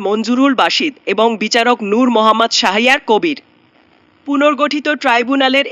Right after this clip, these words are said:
এটি তৃতীয় রায়। বিশ জানুয়ারি রাষ্ট্রপক্ষ ও আসামি পক্ষের যুক্তিতর্ক শেষ হলে মামলাটি রায়ের জন্য অপেক্ষমান রাখা হয়।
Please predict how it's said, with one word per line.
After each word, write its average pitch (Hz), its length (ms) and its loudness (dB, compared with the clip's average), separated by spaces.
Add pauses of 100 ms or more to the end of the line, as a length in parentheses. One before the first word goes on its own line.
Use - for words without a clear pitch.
এটি 294 140 -2 (120)
তৃতীয় 262 300 0 (100)
রায়। 127 180 -6 (400)
বিশ 294 220 2 (160)
জানুয়ারি 277 440 2
রাষ্ট্রপক্ষ 262 640 -2 (240)
ও 262 40 0 (240)
আসামি 302 320 0 (100)
পক্ষের 294 320 -2 (100)
যুক্তিতর্ক 277 540 -2 (200)
শেষ 277 200 0 (120)
হলে 240 200 -2 (480)
মামলাটি 277 480 2
রায়ের 262 360 4
জন্য 285 160 2 (220)
অপেক্ষমান 277 520 0 (100)
রাখা 220 220 0
হয়। 160 260 -4